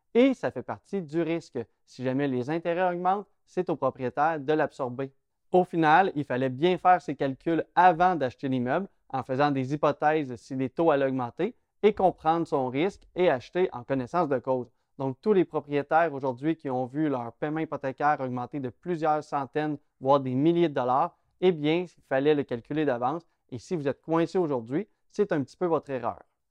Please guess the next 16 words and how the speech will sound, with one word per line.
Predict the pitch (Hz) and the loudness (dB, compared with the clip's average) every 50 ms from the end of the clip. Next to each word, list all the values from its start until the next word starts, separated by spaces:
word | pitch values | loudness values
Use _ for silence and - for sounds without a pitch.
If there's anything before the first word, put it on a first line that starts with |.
| _ 120 | _ -4
J'ai | 127 139 | -2 0
malheureusement | 143 147 156 156 156 165 151 147 165 170 165 | 0 2 2 2 2 0 0 2 0 0 0
pas | 151 - 208 | 0 -2 -2
de | 185 - | -4 -2
pitié | _ 165 139 - - 202 | _ -12 -10 -6 -4 -2
envers | 180 143 131 139 147 151 143 | -2 0 2 0 0 0 -2
ces | - - 123 | -6 -10 -12
propriétaires-là. | - _ 160 156 - 165 160 - - 139 135 131 127 131 139 180 - - _ _ _ - | -6 _ -6 -6 -4 -6 -6 -2 -2 -2 -2 -2 -2 0 0 0 -2 -4 _ _ _ -8
Il | 208 196 | -8 -6
fallait | - 202 180 160 165 180 185 | -2 0 2 2 2 2 0
connaître | - - 135 135 139 143 139 | 0 -2 -2 -2 -2 -4 -4
les | 123 117 120 | -6 -6 -2
règles | 143 175 180 | -2 -2 -2
du | 151 151 147 135 | -2 -4 -6 -2
jeu, | 131 147 170 214 - _ _ _ _ | -2 -2 -2 -2 -4 _ _ _ _
bien | 135 131 139 151 180 196 202 180 | -16 -6 -2 0 0 0 0 -2